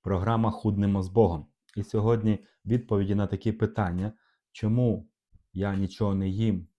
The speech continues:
і не худну, і, і взагалі чому я товстий. <laughs> Таке питання, чому, так? А, ну, звісно, а, цікаве питання, а, і, здається, воно банальне, та? Ну,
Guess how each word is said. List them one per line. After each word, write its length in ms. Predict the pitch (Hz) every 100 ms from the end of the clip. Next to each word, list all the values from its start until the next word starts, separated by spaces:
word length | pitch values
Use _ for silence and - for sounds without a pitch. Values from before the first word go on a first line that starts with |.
| _ _
і 100 | -
не 120 | 98 95
худну, 580 | - 120 120 143 175 - _ _ _ _ _ _ _ _
і, 180 | - 127
і 240 | 127 120
взагалі 400 | 123 117 113 127
чому 300 | 127 - 117
я 100 | 110
товстий. 600 | 107 110 98 - - 87 - _ _ _
<laughs> 380 | - 82 - -
Таке 240 | 92 -
питання, 440 | 90 101 90 82 76
чому, 420 | - 104 85 -
так? 180 | - 117 175 _ _ _ _ _ -
А, 360 | 92 95 92 92 _ _ _ _ _ _ _ -
ну, 300 | 117 120 -
звісно, 680 | 107 104 139 139 131 120 - - _ _ _ _ _ _ _ _ 95
а, 280 | 98 98 98 - _ _
цікаве 440 | 120 113 120 101
питання, 720 | - 104 110 107 120 127 151 - _ _
а, 320 | 101 98 98 -
і, 220 | 110 110 113 -
здається, 500 | 98 117 131 131 123
воно 200 | 120 117
банальне, 680 | 101 107 95 95 104 113 110
та? 280 | 113 160 185 _ _ _
Ну, 340 | 101 101 120